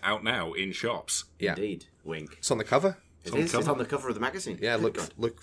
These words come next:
Speaker 2: on your news, on the newsstand for a, a split of Corvo and Emily.
Speaker 3: Mm.
Speaker 2: Is it Emily? Yeah.
Speaker 3: Yes.
Speaker 1: And then double check to make sure you've not got Games Master in your hand.
Speaker 2: Oh, yeah.
Speaker 3: <laughs> Um,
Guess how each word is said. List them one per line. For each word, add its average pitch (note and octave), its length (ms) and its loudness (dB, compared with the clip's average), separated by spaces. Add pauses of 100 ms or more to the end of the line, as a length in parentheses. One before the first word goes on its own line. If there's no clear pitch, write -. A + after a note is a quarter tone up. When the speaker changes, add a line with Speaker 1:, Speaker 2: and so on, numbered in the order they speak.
(120)
Speaker 2:
on G#2+ 140 0
your G2 140 0
news, G2+ 760 -2
on G2+ 160 -4
the F#2 100 -2
newsstand F#2+ 600 -2
for F2+ 280 0
a, - 180 -2
a E2 120 -4
split - 720 0 (100)
of F2+ 200 -8
Corvo F2+ 680 0 (460)
and F2 400 -10 (140)
Emily. F2 500 -2 (200)
Speaker 3:
Mm. D#2+ 260 -10 (120)
Speaker 2:
Is - 60 -8
it - 80 -6
Emily? B2 340 -4
Yeah. D#2 140 -6
Speaker 3:
Yes. - 300 -14 (240)
Speaker 1:
And A2+ 120 -2
then G2 100 0
double F2 200 0
check - 220 -4
to - 60 -8
make F2+ 140 -4
sure E2+ 120 -6
you've E2 120 -6
not F2 140 -6
got E2 140 -10
Games E2+ 260 -6
Master D#2+ 300 -10
in E2 60 -10
your D#2 100 -8
hand. D#2+ 320 -10
Speaker 2:
Oh, G#2+ 120 -2
yeah. G2+ 440 8 (400)
Speaker 3:
<laughs> - 540 12 (1800)
Um, G2 580 4